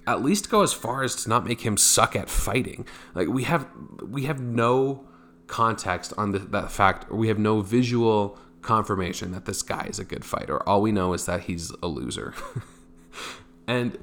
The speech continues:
again, he's this main protagonist in the film.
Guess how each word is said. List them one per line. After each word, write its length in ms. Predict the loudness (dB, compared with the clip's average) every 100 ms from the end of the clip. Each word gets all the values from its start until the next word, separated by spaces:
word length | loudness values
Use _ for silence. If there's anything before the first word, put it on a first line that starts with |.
| -8
again, 260 | -8 -4 -6
he's 200 | -6 -4
this 200 | -4 -4
main 300 | -4 -4 -4
protagonist 720 | -8 -6 -6 -6 -10 -12 -10
in 80 | -12
the 80 | -12
film. 320 | -12 -12